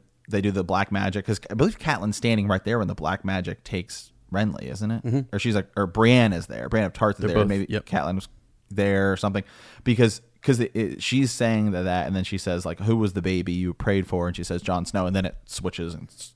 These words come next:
Speaker 1: shows
Speaker 2: Mm-hmm.
Speaker 1: Jon at the wall or something
Speaker 2: Okay.
Speaker 1: like that. Yeah.
Speaker 2: Okay. Yeah. Yeah.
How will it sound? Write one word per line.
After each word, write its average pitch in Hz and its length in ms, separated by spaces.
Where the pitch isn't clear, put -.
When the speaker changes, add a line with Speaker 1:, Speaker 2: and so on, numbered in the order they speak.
Speaker 1:
shows 107 260
Speaker 2:
Mm-hmm. 95 40
Speaker 1:
Jon 71 180
at - 80
the 82 80
wall 71 280
or 92 80
something 104 220
Speaker 2:
Okay. 107 100
Speaker 1:
like 95 80
that. 95 140
Yeah. - 100
Speaker 2:
Okay. 98 200
Yeah. 107 220
Yeah. 110 240